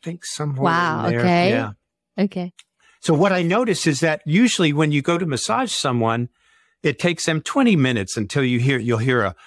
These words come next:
Speaker 1: "Ah," and then
Speaker 2: <laughs>
Speaker 1: they're, they're relaxed. But I noticed that after the people came out of the infrared sauna, not only they were ready, they were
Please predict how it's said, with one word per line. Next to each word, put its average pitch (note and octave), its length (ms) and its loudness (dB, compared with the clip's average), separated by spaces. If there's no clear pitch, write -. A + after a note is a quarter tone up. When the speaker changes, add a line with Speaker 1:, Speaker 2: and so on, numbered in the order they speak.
Speaker 1:
"Ah," G#2 840 0
and B2+ 320 0
then C#3+ 240 0
Speaker 2:
<laughs> D#4+ 260 2
Speaker 1:
they're, C3 320 -2
they're C#3 240 0
relaxed. B2+ 760 -2
But C#3 180 -2
I C#3 140 0
noticed F#3 400 -2
that C#3 100 -2
after D3+ 320 -4
the C3 100 -8
people D3+ 300 -6
came B2+ 240 -2
out A#2+ 140 -2
of A2 80 -4
the A2 120 -4
infrared G2+ 380 -8
sauna, A3+ 480 0
not F3+ 200 0
only D#3+ 360 0
they D3 200 0
were B2 180 0
ready, A#2+ 580 0
they A#2+ 280 -2
were A#2 180 0